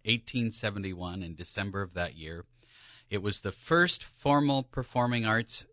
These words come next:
space built in the city of Wilmington. There had been a number of storefront theaters, and there was a lecture hall that was across the street, but this was the first formal theater, and the city fathers worked in partnership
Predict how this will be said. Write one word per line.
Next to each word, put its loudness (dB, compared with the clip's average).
space -2
built -2
in -4
the -4
city -8
of -10
Wilmington. -4
There -2
had -4
been 0
a -6
number 4
of 0
storefront 0
theaters, -2
and -4
there -4
was -10
a -8
lecture -2
hall 4
that -8
was -6
across -2
the -14
street, -4
but -4
this 2
was -6
the -8
first -2
formal -2
theater, -4
and -6
the -10
city -2
fathers -2
worked -8
in -8
partnership -4